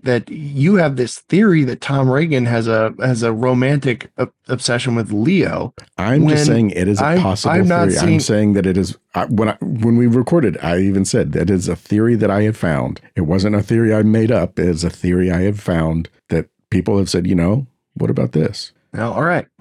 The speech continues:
Speaker 1: fair enough. Others have agreed with this. I, I just, I don't see it as particularly viable
Speaker 2: Oh, I don't
Speaker 1: myself.
Speaker 2: think
Speaker 1: I
Speaker 2: that's necessarily true. I'm just saying, you know, pointing that out in that, in the context of the movie with certain things, it's like, you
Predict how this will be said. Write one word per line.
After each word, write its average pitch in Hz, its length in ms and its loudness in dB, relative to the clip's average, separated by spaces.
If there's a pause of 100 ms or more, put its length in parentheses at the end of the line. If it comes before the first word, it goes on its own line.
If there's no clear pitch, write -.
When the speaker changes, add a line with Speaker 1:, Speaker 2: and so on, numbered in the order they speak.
Speaker 1:
fair 120 300 -4
enough. - 260 -6 (100)
Others 113 360 -2
have 120 100 -2
agreed 113 300 -2
with 113 100 -8
this. 139 260 -4 (260)
I, 101 320 -2 (100)
I 107 160 -2
just, 117 340 -4
I 110 200 0
don't 120 340 -2
see 123 180 -4
it 120 100 -2
as 117 120 -2
particularly 123 760 -2
viable 120 600 -2 (240)
Speaker 2:
Oh, 240 120 4
I 160 180 2
don't 262 100 4
Speaker 1:
myself. - 200 0
Speaker 2:
think 135 340 0
Speaker 1:
I 135 40 4
Speaker 2:
that's 113 260 -2
necessarily 104 640 2
true. 160 320 2
I'm 131 140 2
just 107 180 0
saying, 98 520 2
you 104 140 2
know, 98 460 0 (140)
pointing 131 440 2
that 117 180 2
out 123 360 0 (140)
in 120 260 4
that, 113 180 0 (240)
in 127 180 2
the 123 60 2
context 120 460 0
of 95 60 0
the 92 80 2
movie 120 300 2
with 113 460 -2
certain 131 360 0
things, 123 380 2
it's 104 120 -2
like, 98 180 -2
you 104 100 0